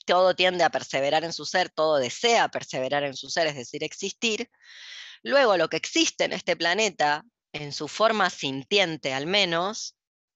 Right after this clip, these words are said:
es producto del azar. A veces el azar es muy azaroso, eso no nos hace excepcionales en el sentido de que Dios lo quiso así y maravilloso, sino por el contrario, lo estoy pensando al revés de eso.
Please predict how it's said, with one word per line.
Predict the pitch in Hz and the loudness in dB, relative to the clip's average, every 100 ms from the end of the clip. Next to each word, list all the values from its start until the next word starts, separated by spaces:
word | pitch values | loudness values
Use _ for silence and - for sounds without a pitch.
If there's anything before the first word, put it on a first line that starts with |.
| _ | _
es | 196 202 | -6 -6
producto | - 208 202 170 - 196 | -4 0 0 0 -2 0
del | 180 151 | 2 0
azar. | 131 - 127 117 _ _ _ _ _ _ _ _ - - - - - - - _ _ _ _ - | -4 -6 -8 -8 _ _ _ _ _ _ _ _ -20 -20 -20 -20 -20 -20 -20 _ _ _ _ 2
A | 214 | 4
veces | 254 466 - | 6 4 4
el | 185 | 2
azar | 160 - 208 254 302 339 - | 0 2 6 6 4 -2 -4
es | 190 | 0
muy | 240 | 2
azaroso, | 202 - 151 156 | 2 2 0 0
eso | 170 - | 2 2
no | 285 | 2
nos | 247 262 | 2 0
hace | 262 190 - - | 0 -2 -4 -4
excepcionales | 160 - 165 - - - 170 170 185 196 185 175 170 | -6 -2 -2 -2 -6 0 0 2 2 2 2 2 0
en | 165 | -2
el | 165 | -2
sentido | 165 170 156 170 175 170 | -2 -4 -4 0 2 4
de | 160 | 2
que | 156 156 | 0 0
Dios | 175 185 | 0 0
lo | 165 | -4
quiso | 165 - 151 | -6 -6 -6
así | - 156 160 170 170 165 | -6 -4 0 0 0 0
y | 147 | -4
maravilloso, | 143 143 147 147 135 | -2 0 0 -2 -4
sino | 143 220 | -4 -2
por | 240 | 0
el | 220 | 0
contrario, | 196 196 233 180 | -2 2 2 2
lo | 147 | -2
estoy | - 190 | -4 -4
pensando | 208 196 208 208 | -4 -2 -2 -2
al | 170 | -2
revés | 151 156 214 202 | -2 2 2 0
de | 156 147 | -2 -4
eso. | 131 - 113 | -6 -18 -20